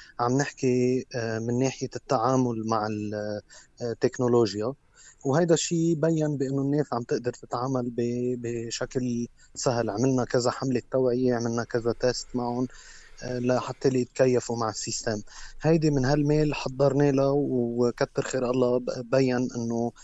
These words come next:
آه، ال-، الأسباب التكنيك تبعها، آه، تمت معالجته مزبوط. ال-، المصاعب الأخرى هي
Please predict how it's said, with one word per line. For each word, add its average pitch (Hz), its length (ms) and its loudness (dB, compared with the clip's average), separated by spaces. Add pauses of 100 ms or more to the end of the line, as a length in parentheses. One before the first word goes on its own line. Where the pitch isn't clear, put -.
(340)
آه، 117 340 -2 (520)
ال-، 127 640 -8
الأسباب 147 580 0
التكنيك 123 840 0
تبعها، 135 520 0 (460)
آه، 127 120 -2
تمت 135 340 2
معالجته 117 500 0
مزبوط. 107 360 -4 (380)
ال-، 135 500 2 (120)
المصاعب 147 720 2
الأخرى 165 360 4
هي 156 380 4